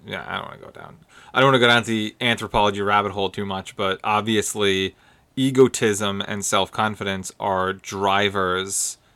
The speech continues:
of human evolution. You, those people who are more likely to be confident and throw their spear at the other one are gonna survive and make more people who are then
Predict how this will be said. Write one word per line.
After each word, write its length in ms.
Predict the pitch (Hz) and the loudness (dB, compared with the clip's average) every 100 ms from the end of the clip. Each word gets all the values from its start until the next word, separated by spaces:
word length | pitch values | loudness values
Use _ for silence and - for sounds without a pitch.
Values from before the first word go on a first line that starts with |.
| _ _ _ | _ _ _
of 240 | 104 95 | 0 0
human 320 | 92 123 110 98 | -2 -4 -4 -4
evolution. 580 | 95 101 101 - - - | -4 -4 -6 -10 -14 -14
You, 240 | 104 101 | -12 -12
those 320 | 107 110 104 - | -2 0 0 0
people 320 | 113 104 101 | -8 -4 -4
who 240 | 113 104 | -2 0
are 400 | 95 98 98 95 - - _ _ | 2 4 4 0 -4 -20 _ _
more 300 | 117 123 131 | 0 6 6
likely 540 | 117 110 - 107 104 | 6 4 2 -4 -4
to 240 | 95 113 101 | -4 -6 -6
be 160 | 104 | -8
confident 800 | 95 - 113 110 113 101 98 95 - _ _ _ _ _ _ | -8 0 0 0 -2 -2 -4 -10 -18 _ _ _ _ _ _
and 420 | 107 95 95 92 | -4 -2 -6 -10
throw 440 | - - 113 113 | -12 -2 4 4
their 180 | 107 98 | 6 4
spear 680 | 98 - 113 101 98 95 95 _ _ | 2 -4 -2 0 0 0 -4 _ _
at 140 | 107 104 | -8 -6
the 100 | 98 | -2
other 220 | 98 92 | -2 -2
one 300 | 90 87 90 | -4 -4 -6
are 160 | 98 95 | -6 -4
gonna 160 | 95 | -4
survive 420 | 92 98 90 90 | -4 -4 0 0
and 100 | 92 | -2
make 160 | 92 92 | -8 -8
more 140 | 95 92 | -6 -8
people 380 | 101 95 92 | -8 -6 -6
who 120 | 92 101 | -4 -4
are 180 | 95 92 | -2 -2
then 300 | 95 92 | -4 -6